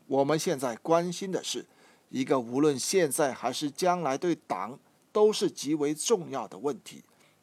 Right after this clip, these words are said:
即斯大林的个人崇拜到底是怎样慢慢滋长起来的，而这种个人崇拜又怎样在特定的阶段成了给予党的各种原则、党内民主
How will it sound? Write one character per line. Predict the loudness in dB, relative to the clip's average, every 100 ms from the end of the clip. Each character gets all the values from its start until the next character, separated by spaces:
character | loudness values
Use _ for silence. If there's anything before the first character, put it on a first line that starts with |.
| -14
即 | -8 -8 -10 -12
斯 | -8 -6
大 | 0 0
林 | -2 -8
的 | -8
个 | -6 -6
人 | -6
崇 | -10 -10 -10 -4
拜 | -4 -4 -8 _ _
到 | 6 6 4
底 | -6 -10
是 | -10
怎 | -8 -8 -8 -8
样 | -6 -6 -8 _
慢 | -6 -4 -2
慢 | -4 -6 -6 -8
滋 | -10 -6 -4 -4
长 | -4 -8 -8 -10
起 | -10
来 | -10 -12 -10
的， | -12 _ _ _ -20 -20 -6
而 | -4
这 | 2 4 4
种 | 2 -4
个 | 0 2
人 | 0
崇 | -8 -8 -4
拜 | 0
又 | 0
怎 | -2 -6 -6 -4
样 | -2 -2
在 | 0 -4
特 | -2 0 0
定 | 0 -4
的 | -6 -8
阶 | -2 0
段 | 0 -2 -2 -10 _ _ -6
成 | -2
了 | 0 0
给 | 0 0
予 | 2
党 | 0 -4 -6
的 | -6
各 | 2 2
种 | 2 -6 -12
原 | -12 -12 -10
则、 | -10 -12 -16 -20 _ _
党 | -2 0 2
内 | 0
民 | 0 -2 -2 -2
主 | -4 -8